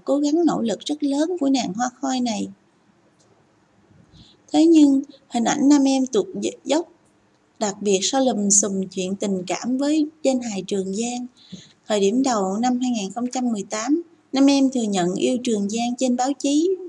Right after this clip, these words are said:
và cả hai có mối quan hệ tình cảm ba mươi ngày. Đáng nói là khi ấy,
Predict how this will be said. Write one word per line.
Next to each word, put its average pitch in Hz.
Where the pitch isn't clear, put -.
và 202
cả 208
hai 254
có 285
mối 302
quan 311
hệ 202
tình 190
cảm 233
ba 262
mươi 254
ngày. 208
Đáng 285
nói 302
là 269
khi 254
ấy, 262